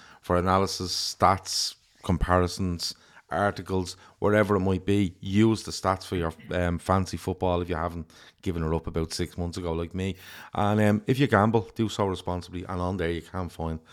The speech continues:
all the best odds on all the sports from all the bookmakers. So, um, if that's your thing, fill your boots, but do it responsibly.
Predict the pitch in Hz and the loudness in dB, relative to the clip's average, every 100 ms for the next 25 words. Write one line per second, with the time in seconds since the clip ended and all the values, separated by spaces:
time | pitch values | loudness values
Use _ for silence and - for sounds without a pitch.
0 | - - 90 95 90 85 82 - 80 80 | -20 -4 2 2 2 -2 -2 -2 -2 -2
1 | - 82 85 90 85 78 78 - 85 - | -4 -4 -2 -4 -8 -8 -10 -8 -10 -6
2 | 90 85 85 80 - 85 - 67 - 60 | -2 -2 -2 -8 -10 -10 -8 -10 -10 -12
3 | - - - - - 76 82 - - 92 | -14 -20 -20 -12 -4 -4 -4 -8 -4 -4
4 | - 87 92 90 90 95 85 92 80 - | -4 -6 -4 -4 -4 -4 -4 -4 -8 -8
5 | - 85 82 85 - 78 78 82 | -10 -6 -6 -6 -4 -4 -4 -8